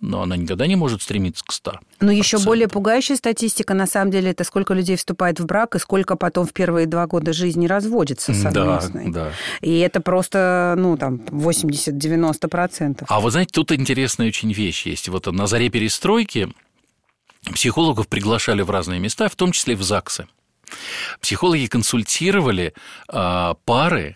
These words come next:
Speaker 1: которые подавали заявление на бракосочетание.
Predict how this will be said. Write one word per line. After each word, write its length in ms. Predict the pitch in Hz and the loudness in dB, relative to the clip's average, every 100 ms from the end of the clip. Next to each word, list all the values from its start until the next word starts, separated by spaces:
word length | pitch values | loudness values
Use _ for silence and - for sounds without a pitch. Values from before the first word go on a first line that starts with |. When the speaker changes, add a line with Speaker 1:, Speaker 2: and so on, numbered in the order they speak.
| - | -6
Speaker 1:
которые 340 | 95 - 143 | -4 -2 -2
подавали 440 | - 98 90 113 | 0 -2 0 0
заявление 520 | 98 87 85 87 107 95 | 0 -2 -4 -2 -2 -2
на 120 | 87 | -2
бракосочетание. 840 | 87 95 - - - 82 80 78 | -4 -6 -8 -8 -10 -10 -10 -12